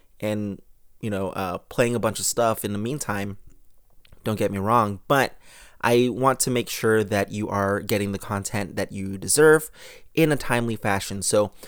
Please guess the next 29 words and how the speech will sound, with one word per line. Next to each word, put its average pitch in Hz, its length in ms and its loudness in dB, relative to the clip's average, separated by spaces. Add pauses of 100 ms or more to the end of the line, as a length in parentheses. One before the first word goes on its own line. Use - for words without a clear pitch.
(120)
once 156 220 4
I 175 60 6
have 156 180 4
everything 123 400 -2
written 143 240 2
out 131 260 4 (340)
and - 140 -8
fleshed 120 320 4
out, 117 320 4 (500)
I'll 113 140 2
record 147 380 4
it - 180 -2 (460)
and, 107 640 2 (500)
uh, 101 160 2
have 120 220 0
it 113 60 -4
all 131 340 6
ready 123 280 4
in 113 180 -2
advance, 127 420 0
so - 100 0
that 110 220 4
way, 107 320 2 (100)
as 117 440 4
I'm 107 320 0
gone 113 400 0 (320)
throughout 101 360 0
the 104 60 -6
weeks, 135 480 0